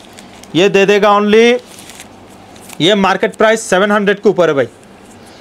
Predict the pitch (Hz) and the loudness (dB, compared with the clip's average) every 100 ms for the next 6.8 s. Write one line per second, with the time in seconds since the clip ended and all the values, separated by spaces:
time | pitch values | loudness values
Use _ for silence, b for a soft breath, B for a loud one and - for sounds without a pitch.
0 | B 147 190 180 170 202 - 214 190 180 | B -2 2 2 0 -2 0 0 2 0
1 | 202 185 180 185 185 185 180 151 147 123 | 0 0 0 0 -2 -2 -2 -2 -4 -4
2 | B B B - 139 196 202 226 220 185 | B B B -4 0 2 2 0 0 0
3 | 220 226 202 - 233 226 214 202 233 185 | 2 2 2 2 0 2 0 2 0 0
4 | - 175 196 - 214 185 214 196 185 208 | -2 -4 -2 -2 -2 -2 0 -2 0 0
5 | 208 202 196 185 156 175 175 147 180 180 | 0 2 2 0 -2 -2 -2 -2 -2 0
6 | 185 180 156 170 156 147 135 | -2 -2 -4 0 0 0 -4